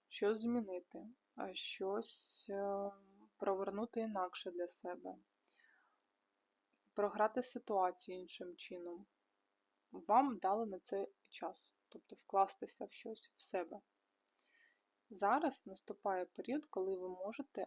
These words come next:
отримати результати своєї діяльності. Тобто ви можете отримати результати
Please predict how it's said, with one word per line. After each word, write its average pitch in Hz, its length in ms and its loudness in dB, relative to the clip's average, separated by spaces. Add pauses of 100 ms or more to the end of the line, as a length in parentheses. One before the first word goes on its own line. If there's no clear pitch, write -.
(100)
отримати 202 600 -6
результати 190 540 -4
своєї 185 340 -2
діяльності. - 640 -6 (1700)
Тобто - 380 -2
ви 185 300 4 (180)
можете 196 600 0
отримати 196 580 -2
результати 190 880 -2